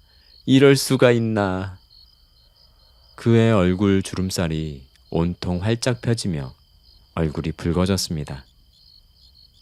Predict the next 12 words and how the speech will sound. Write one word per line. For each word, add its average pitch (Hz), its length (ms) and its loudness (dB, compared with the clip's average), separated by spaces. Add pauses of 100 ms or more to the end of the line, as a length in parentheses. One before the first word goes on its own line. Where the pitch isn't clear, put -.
(520)
"아, 95 500 0 (200)
자네가, 104 580 2 (600)
자네가 127 440 4
바로 110 340 4 (640)
그 131 120 0
친구군." 117 560 -2 (1000)
그러더니 120 600 4
집안을 107 480 2
향해 101 280 -2
소리쳤습니다. 90 880 -6 (640)
"마메뜨, 127 840 2 (420)
마메뜨, 160 880 2